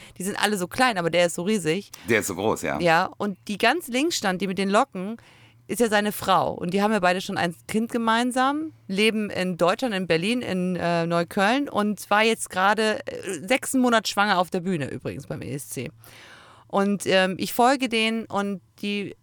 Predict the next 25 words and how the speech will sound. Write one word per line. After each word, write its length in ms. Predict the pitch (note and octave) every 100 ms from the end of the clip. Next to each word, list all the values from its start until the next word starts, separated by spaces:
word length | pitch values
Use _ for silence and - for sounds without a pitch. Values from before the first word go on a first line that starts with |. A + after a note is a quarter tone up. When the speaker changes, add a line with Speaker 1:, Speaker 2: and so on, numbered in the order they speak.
| -
Speaker 1:
haben 220 | G3 A3
so 220 | G3+ C4
viel 360 | C4 - A#3+ A#3
Zuspruch. 560 | - B3+ B3 - G3+ -
Alle 220 | A#3 A#3
Touren 280 | - A#3+ G#3+
sind 100 | G3+
ausverkauft, 680 | F#3 F#3+ F#3+ - F#3 F3+
die 80 | G3
werden 200 | F#3 F#3+
auch 100 | F3+
hochverlegt, 480 | G3+ G#3 G3+ F#3 F3
hoffentlich, 380 | G3 F#3 F3+ F#3
damit 240 | F3 E3
wir 60 | F#3
auch 60 |
nochmal 220 | G#3+ G3+ F#3+
hingehen 360 | F#3 F3+ F3+
können. 340 | - F3 E3+ - - - - -
Ähm, 300 | F#3 F3+ F3+ -
super, 380 | G3+ C#4+ D4 B3+
super, 260 | B3 C4
super 200 | A#3 A#3+
gut. 340 | G#3+ F4+ - - - _ _ _ - - _ -
Ja, 220 | G3+